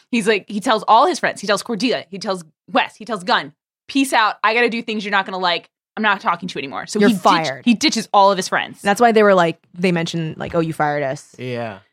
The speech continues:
Speaker 2: Yeah.
Speaker 1: He goes in a deep depression. This is, like, the first half of season two. He's very depressed, very angry. Ultimately, he realizes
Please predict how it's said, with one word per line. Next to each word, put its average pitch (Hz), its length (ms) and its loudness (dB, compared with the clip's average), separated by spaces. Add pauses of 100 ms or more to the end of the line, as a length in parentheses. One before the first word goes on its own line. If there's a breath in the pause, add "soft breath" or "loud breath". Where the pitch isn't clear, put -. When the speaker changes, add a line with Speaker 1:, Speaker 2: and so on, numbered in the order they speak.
Speaker 2:
Yeah. - 180 -10 (200)
Speaker 1:
He 285 140 2
goes 285 260 -2
in 208 380 0
a 196 100 -2
deep 185 240 -12
depression. 170 400 -8
This 208 160 -4
is, 214 140 -6
like, 185 180 -2
the 185 80 -6
first 180 260 -6
half 165 160 -2
of 151 60 -16
season 156 260 -16
two. - 120 -14 (240)
He's 214 220 -6
very 180 340 -2
depressed, 156 460 -6
very 175 260 -4
angry. 139 420 -10 (460)
Ultimately, 247 480 0
he 214 160 -6
realizes 190 600 -2